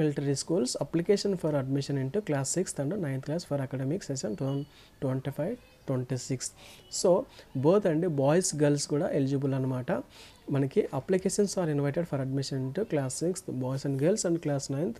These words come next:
boys and girls, Rashtriya military schools located at, ఇక్కడ మనకి Himachal Pradesh, Rajasthan, తర్వాత Karnataka, తర్వాత కర్ణాటకలో Belgaum and Bangalore, Karnataka, తర్వాత రాజస్థాన్లోని Dholpur. So ఈ ఎక్కడైతే ఈ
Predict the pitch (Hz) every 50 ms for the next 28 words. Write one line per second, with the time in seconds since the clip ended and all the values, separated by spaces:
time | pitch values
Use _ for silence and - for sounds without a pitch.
0 | - 143 135 135 131 - 135 143 170 226 - - - - - - - - - -
1 | - 139 135 139 139 143 139 - - - - 139 139 156 170 - - - 185 180
2 | 180 170 156 143 143 139 139 135 135 131 - - 147 156 170 - 151 139 135 -
3 | 139 131 135 127 131 127 - 202 185 - 151 143 143 127 131 131 196 220 214 -
4 | - 143 139 135 135 135 - 147 139 - 139 135 131 147 180 208 208 - 139 131
5 | 127 131 139 139 - - 151 180 208 202 - 143 135 135 151 - - 143 139 135
6 | 135 131 127 - - 185 202 - - - - - - - - - - - 143 139
7 | 135 131 - 180 175 - 143 135 147 170 185 180 170 165 147 151 151 185 220 285
8 | 320 - - - - - - - 131 131 135 143 151 156 156 151 147 139 139 156
9 | 208 196 151 135 131 131 127 127 - - - 135 131 131 127 127 123 - 190 208
10 | - 156 147 143 143 139 185 202 247 269 - - - - - - - - 131 127
11 | 139 147 151 147 - - 147 143 139 139 151 202 190 147 143 139 139 135 - 147
12 | 143 135 - - - - - - - - - - - - - - - - - -
13 | 214 202 165 156 160 151 143 - 180 185 190 185 214 196 170 160 170